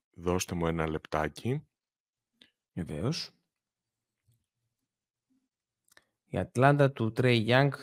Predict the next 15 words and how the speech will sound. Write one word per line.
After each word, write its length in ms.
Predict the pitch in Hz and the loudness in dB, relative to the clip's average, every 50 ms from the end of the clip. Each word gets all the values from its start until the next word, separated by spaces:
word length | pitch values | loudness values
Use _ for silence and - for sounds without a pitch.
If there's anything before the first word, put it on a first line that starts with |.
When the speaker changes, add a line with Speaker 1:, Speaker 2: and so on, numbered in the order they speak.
| - - - _ _ _ _ | -16 -20 -20 _ _ _ _
Speaker 2:
του 120 | - 110 | -6 -4
γίγαντα 440 | 110 110 127 139 127 120 113 101 104 95 | 0 4 4 6 6 6 6 6 4 6
Trey 200 | - 101 92 90 | 10 10 10 10
Speaker 1:
Λοιπόν, 80 | 90 87 107 | 10 8 6
Speaker 2:
Young. 240 | 123 139 160 175 175 - - - - - - - - - - - - - - - - - _ _ | 6 8 8 8 6 4 -2 -12 -14 -14 -14 -14 -14 -14 -12 -12 -12 -10 -10 -12 -12 -14 _ _
Speaker 1:
ε, 400 | - 95 101 101 101 98 98 98 98 | -4 -2 0 2 2 2 4 4 4
να 60 | 98 | 4
Speaker 2:
Ακριβώς. 320 | 95 101 98 104 156 175 175 | 4 6 6 6 8 8 8
Speaker 1:
πούμε 140 | 120 120 110 | 8 6 4
κάποια 320 | - - 107 - - 214 | 6 6 6 10 12 12
Speaker 2:
Πάμε. 120 | 190 143 101 | 12 12 10
Speaker 1:
οικονομικά 480 | 101 98 95 92 92 - - 95 98 | 6 4 4 4 4 6 6 6 6
στοιχεία. 760 | 98 - - - 80 - - 87 82 85 101 127 165 196 - _ _ _ _ _ _ - - - - - - - - | 6 2 -4 -8 -12 -8 0 2 4 4 6 4 2 2 -2 _ _ _ _ _ _ -20 -20 -20 -20 -20 -20 -2 2
Speaker 2:
Μμμ. 200 | 135 127 120 135 | 2 4 6 6
Speaker 1:
Ε, 320 | 165 104 104 104 104 101 | 4 4 6 6 6 6